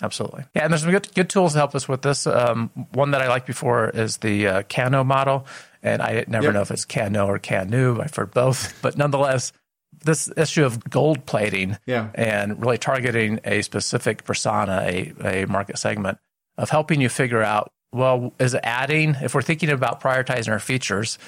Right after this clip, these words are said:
Speaker 1: does this feature add value for the customer? Is it something that they would kind of ignore, that they don't see new value in it?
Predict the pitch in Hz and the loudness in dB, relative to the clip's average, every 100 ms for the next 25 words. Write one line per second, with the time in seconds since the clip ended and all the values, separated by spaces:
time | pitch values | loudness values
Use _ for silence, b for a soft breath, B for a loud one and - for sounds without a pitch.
0 | B B B _ 117 117 104 - 131 131 | B B B _ -2 0 0 0 -2 0
1 | 123 110 120 127 135 143 147 151 139 143 | -2 -2 -2 0 0 0 0 0 0 0
2 | 135 - 131 127 117 117 120 113 120 139 | -2 0 2 4 2 0 -2 -2 -2 -2
3 | 135 123 120 113 - 117 110 117 104 110 | 0 2 2 0 2 2 4 2 0 0
4 | 127 113 101 104 101 117 117 110 104 98 | 0 0 0 2 2 2 0 -2 0 0
5 | 117 - 110 110 110 104 113 117 117 127 | 0 -4 -4 -2 0 0 -2 -2 0 0
6 | 127 - | -2 -8